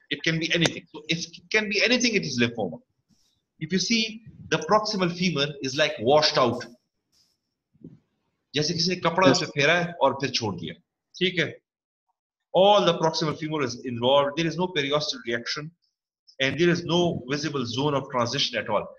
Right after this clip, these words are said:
Speaker 1: If you see the lesser, uh, lesser trochanter is broken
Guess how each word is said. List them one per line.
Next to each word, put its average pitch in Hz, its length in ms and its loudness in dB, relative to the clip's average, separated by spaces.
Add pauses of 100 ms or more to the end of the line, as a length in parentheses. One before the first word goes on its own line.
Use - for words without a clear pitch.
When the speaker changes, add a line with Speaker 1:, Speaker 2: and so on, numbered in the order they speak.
(180)
Speaker 1:
If 165 120 -6
you 196 80 0
see 254 200 0
the 226 100 2
lesser, 175 500 0 (320)
uh, 127 380 4 (1800)
lesser 175 280 2
trochanter 123 560 -2 (320)
is - 120 -12
broken 139 420 -2